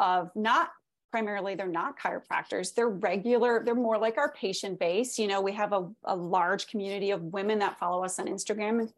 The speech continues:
and, um, and, you know, all the places on social. And most of them, like, there's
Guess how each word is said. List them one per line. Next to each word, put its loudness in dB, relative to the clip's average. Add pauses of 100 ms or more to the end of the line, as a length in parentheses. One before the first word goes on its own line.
and, -2
um, -2 (880)
and, 2
you 0
know, 2
all 6
the 0
places 0
on 0
social. 2 (460)
And 4
most 4
of -2
them, 2 (340)
like, -2
there's 0